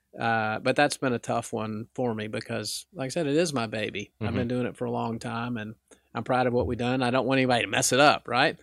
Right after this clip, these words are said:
Speaker 2: Sure.
Speaker 1: But, uh, but they can also, uh, what I found is that they can do, uh, many times a better job at it than what I can do.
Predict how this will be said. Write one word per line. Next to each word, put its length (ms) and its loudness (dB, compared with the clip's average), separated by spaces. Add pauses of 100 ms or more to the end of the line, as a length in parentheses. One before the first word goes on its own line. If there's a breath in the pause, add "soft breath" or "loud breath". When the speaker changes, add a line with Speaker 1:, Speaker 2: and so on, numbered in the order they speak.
Speaker 2:
Sure. 320 2
Speaker 1:
But, 340 6 (720)
uh, 760 -6
but 180 -2
they 120 2
can 140 0
also, 640 0
uh, 260 -6
what 140 -4
I 80 -4
found 300 0
is 100 -4
that 120 -4
they 140 -2
can 140 -6
do, 480 -6
uh, 260 -6
many 240 -4
times 240 -6
a 60 -8
better 260 -4
job 380 -2
at 100 -4
it 80 -8
than 120 -10
what 120 -6
I 140 -4
can 180 -12
do. 240 -10